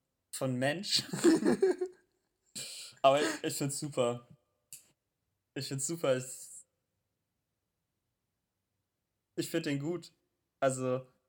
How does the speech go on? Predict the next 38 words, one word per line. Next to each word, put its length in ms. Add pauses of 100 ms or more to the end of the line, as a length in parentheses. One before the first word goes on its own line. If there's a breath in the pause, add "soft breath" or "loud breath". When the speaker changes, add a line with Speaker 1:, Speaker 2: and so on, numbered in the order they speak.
(200)
Speaker 1:
total 340
schlimm 360
auf 200
der 120
einen 280
Seite 420
und 180 (380 soft breath)
er 120
hat 120
auch, 140 (320)
er 120
kriegt 280
ja 80
auch 100
echt 220
immer 180
so 80
richtig 460 (160)
überdrehte 800
und 80
übertriebene 800
Szenen. 760 (2000)
Speaker 2:
Diese 380
eine 220
Szene 380
mit 160
der 100
Mutter 300
von 200
Nancy 480
zum 220
Beispiel. 180
Speaker 1:
Die 60
Szene 400
mit 160
der 100
Mutter, 360
ja. 460